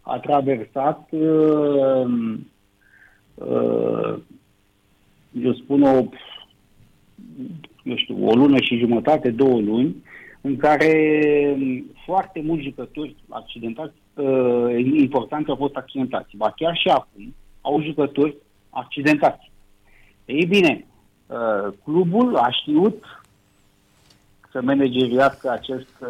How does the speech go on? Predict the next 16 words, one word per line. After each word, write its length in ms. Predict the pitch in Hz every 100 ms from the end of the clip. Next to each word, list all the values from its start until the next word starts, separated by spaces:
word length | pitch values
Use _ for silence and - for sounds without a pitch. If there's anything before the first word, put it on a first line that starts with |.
| 120
această 400 | 113 110 135 131
situație, 680 | 139 110 - 135 143 165 160
achiziționând 840 | 151 139 147 131 127 131 135 170 156
înainte 400 | 131 147 160 143
jucători 480 | 135 143 139 151
buni. 220 | 170 190 101 - _ _ _ _
Gândiți-vă 580 | - 120 143 156 143 151 135 -
că 100 | 143
Aic 260 | 147 151 -
de-abia 600 | - 135 127 156 160 151 -
a 160 | - 143
reintrat 560 | 156 156 160 180 139 -
în 60 | 107
echipă, 360 | 95 - - _ - - - - _ -
nu? 220 | 123 139 139 _ _ _ _ _
Uh, 480 | - 113 113 113 113